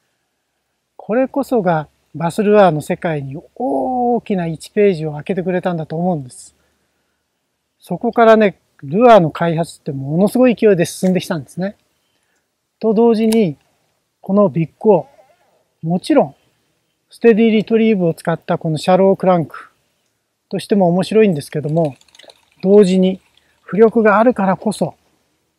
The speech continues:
トップウォーターとしても面白ければ、急激な水の抵抗がすぐリップにかかるからこそ、連続トゥイッチをしたこのイライライライラ動いてくる動き、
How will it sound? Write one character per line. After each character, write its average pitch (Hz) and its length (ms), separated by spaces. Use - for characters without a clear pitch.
ト 175 140
ッ 175 60
プ - 200
ウ 339 60
ォ - 20
ー - 20
タ 208 140
ー - 20
と 175 120
し - 80
て - 80
も 214 160
面 175 160
白 180 240
け 170 120
れ 156 100
ば、 143 140
急 240 220
激 233 240
な 214 240
水 185 240
の 220 140
抵 220 220
抗 208 160
が 196 80
す - 120
ぐ 220 120
リ 180 80
ッ - 40
プ 214 140
に 202 100
か - 160
か 214 100
る 214 100
か 202 100
ら 202 120
こ 269 140
そ、 160 240
連 190 220
続 202 180
ト 196 120
ゥ - 20
イ 202 60
ッ - 20
チ - 180
を 156 80
し - 80
た 160 160
こ 165 140
の 156 180
イ 175 80
ラ 170 140
イ 135 60
ラ 135 100
イ 156 100
ラ 247 180
イ 226 60
ラ 196 120
動 180 200
い 185 60
て - 120
く 175 100
る 160 120
動 160 140
き、 151 220